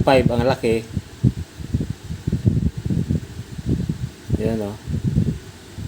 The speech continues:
At ito naman, pinaka-top, ganun din, one point five. Ito yung nakadegree na forty-five degrees. Yan.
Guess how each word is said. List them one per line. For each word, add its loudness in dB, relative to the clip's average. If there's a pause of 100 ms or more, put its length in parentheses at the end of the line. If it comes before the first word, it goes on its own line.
(3750)
At -2
ito 2
naman, 8
pinaka-top, 4 (800)
ganun 6
din, 8
one 6
point 2
five. 4 (480)
Ito 2
yung 8
nakadegree 4
na 2 (1040)
forty-five 4
degrees. 2 (320)
Yan. 6